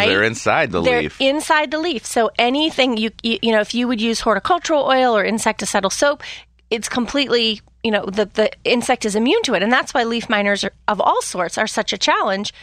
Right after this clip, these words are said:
Speaker 1: And that's why people a lot of times will turn to systemic. Well, you don't wanna use a systemic because that gets also in the nectar and pollen. And yes,
Speaker 2: Right.
Speaker 1: boxwood bloom,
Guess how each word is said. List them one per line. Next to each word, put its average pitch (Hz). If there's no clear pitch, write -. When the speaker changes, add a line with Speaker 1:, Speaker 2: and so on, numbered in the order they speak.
Speaker 1:
And 233
that's 285
why 262
people 294
a 240
lot 240
of 359
times 240
will 208
turn 220
to 220
systemic. -
Well, 226
you 262
don't 403
wanna 262
use 220
a 202
systemic 185
because 233
that 254
gets 320
also 277
in 247
the 220
nectar 208
and 185
pollen. 240
And 214
yes, 220
Speaker 2:
Right. -
Speaker 1:
boxwood 214
bloom, 240